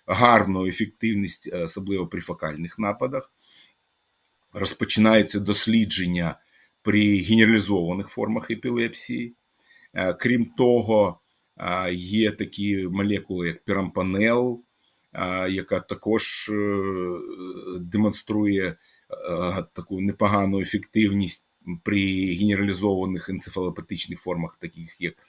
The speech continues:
синдром Лінокса-Гасто. Тобто, ці, е, на жаль, е, обох цих форм молекул в Україні немає. Але де, по-перше, е, ви, ви можете потрапити на ці дослідження,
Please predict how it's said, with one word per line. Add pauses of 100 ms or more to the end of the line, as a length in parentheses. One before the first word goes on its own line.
(260)
синдром
Лінокса-Гасто. (640)
Тобто,
ці,
е,
на
жаль, (120)
е,
обох
цих
форм
молекул
в
Україні
немає. (640)
Але
де,
по-перше,
е,
ви,
ви
можете
потрапити
на
ці
дослідження,